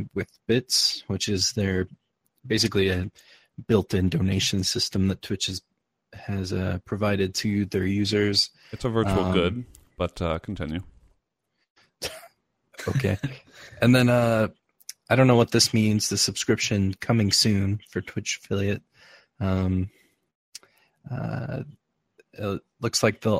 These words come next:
Speaker 1: also be able to make money off of game sales and then ad revenue as well. So when you go to a stream and if you're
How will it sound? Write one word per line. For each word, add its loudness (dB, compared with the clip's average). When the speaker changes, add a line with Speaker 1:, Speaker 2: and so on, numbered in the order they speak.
Speaker 1:
also 0
be 2
able 2
to -2
make 0
money 2
off -6
of -6
game 0
sales 0
and -2
then 0
ad 0
revenue 0
as -8
well. -2
So -4
when 0
you -2
go 2
to 2
a 2
stream 0
and -2
if -8
you're 0